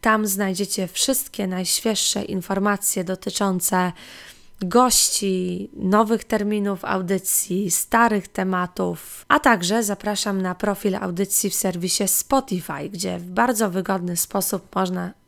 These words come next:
odsłuchać wiele odcinków audycji. Profil na Spotify nazywa się tak samo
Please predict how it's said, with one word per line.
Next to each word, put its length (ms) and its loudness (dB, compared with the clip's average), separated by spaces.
odsłuchać 680 -2
wiele 600 2
odcinków 760 -2
audycji. 600 -4
Profil 400 2
na 100 -2
Spotify 600 -2
nazywa 480 -6
się 360 -4
tak 220 0
samo 440 2